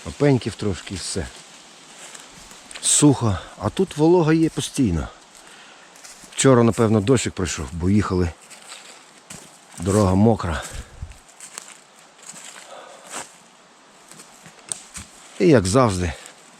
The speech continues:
нашим маршрутом підемо. О, це що? Моховичок, але вже все.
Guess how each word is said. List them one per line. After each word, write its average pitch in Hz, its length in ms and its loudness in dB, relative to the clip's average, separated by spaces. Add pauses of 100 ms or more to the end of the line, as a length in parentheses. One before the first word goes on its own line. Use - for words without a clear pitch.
(1200)
нашим 101 460 2 (140)
маршрутом 98 580 -2
підемо. 90 420 0 (1700)
О, 98 160 2 (140)
це - 160 -2
що? - 280 -4 (2250)
Моховичок, 131 720 2
але 120 260 0
вже 104 220 -2
все. 98 380 -2